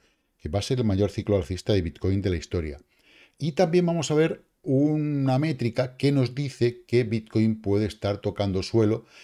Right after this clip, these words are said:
y que puede rondar la zona de cuarenta y ocho, cuarenta y cinco, la zona que llevamos cantando bastante tiempo. En fin,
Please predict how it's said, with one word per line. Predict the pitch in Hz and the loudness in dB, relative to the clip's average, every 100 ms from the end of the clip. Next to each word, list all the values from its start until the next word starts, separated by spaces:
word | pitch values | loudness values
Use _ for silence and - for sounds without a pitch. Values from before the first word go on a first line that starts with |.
| - - | -14 -8
y | 123 | -4
que | 156 | -4
puede | - 131 135 139 | 0 4 4 4
rondar | 127 120 120 120 | 0 0 -2 -4
la | 127 127 | -4 -4
zona | 123 113 110 110 | -4 -4 -2 0
de | 110 | -2
cuarenta | 110 107 101 98 | 0 0 0 -2
y | |
ocho, | 98 - - | -4 -4 -2
cuarenta | 104 90 76 | 0 0 -2
y | 82 | -6
cinco, | 90 78 78 | -6 -4 -8
la | 78 | -8
zona | 92 92 | -8 -6
que | 90 | -4
llevamos | 85 85 87 87 | -4 -4 -4 -6
cantando | 85 78 73 82 82 90 - - _ - | -8 -10 -8 -8 -8 -10 -18 -20 _ -12
bastante | 85 - 80 73 | -12 -10 -10 -12
tiempo. | 71 73 73 _ _ - - _ | -12 -14 -16 _ _ -20 -20 _
En | 101 | 0
fin, | 107 - | 0 0